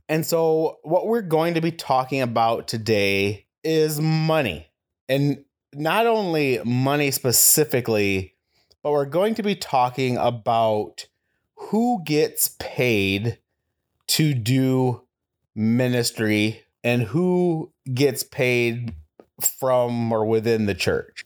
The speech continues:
And so I don't think it's something I have to go into a lot of detail with. We're, we're all pretty familiar that pastors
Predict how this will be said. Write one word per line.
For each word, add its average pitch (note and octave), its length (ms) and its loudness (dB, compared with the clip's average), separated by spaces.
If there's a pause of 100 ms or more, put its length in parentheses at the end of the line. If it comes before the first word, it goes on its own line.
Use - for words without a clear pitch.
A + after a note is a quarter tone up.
(160)
And D#3 200 -2
so D#3 140 0
I D#3 120 2
don't G3+ 340 0
think E3 400 -2
it's - 680 2 (640)
something D#3+ 360 0
I D3+ 40 2
have D3 140 2
to C#3 80 -8
go C#3 180 2
into C#3 180 0
a A#2 40 2
lot A2+ 280 2
of D3 140 -2
detail E3 480 0
with. E3 460 0
We're, C3 400 0
we're B2+ 240 -2
all D#3+ 260 0
pretty D3+ 380 0
familiar C#3+ 580 0
that B2+ 300 0
pastors C#3 840 -2